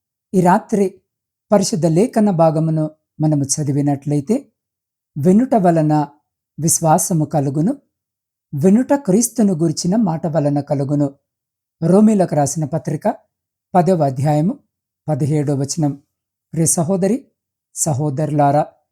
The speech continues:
చదవబడిన లేఖన భాగముని రాత్రి మనము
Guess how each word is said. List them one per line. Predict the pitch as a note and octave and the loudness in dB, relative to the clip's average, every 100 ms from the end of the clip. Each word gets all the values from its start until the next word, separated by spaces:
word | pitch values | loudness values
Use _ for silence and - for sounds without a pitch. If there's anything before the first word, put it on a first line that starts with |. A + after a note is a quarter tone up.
| _ | _
చదవబడిన | _ _ - F3+ G#3+ F3+ F#3 F3+ | _ _ -2 2 2 2 2 2
లేఖన | D#3+ E3+ A3 G#3+ G3+ E3+ - _ - | 2 2 2 0 0 -2 -8 _ -10
భాగముని | D3 D3+ F#3+ G#3 F#3+ E3 | 0 4 4 2 0 0
రాత్రి | D3+ E3+ - G3+ | 2 2 0 -4
మనము | F#3 E3+ D#3+ D#3+ | -2 0 -2 -4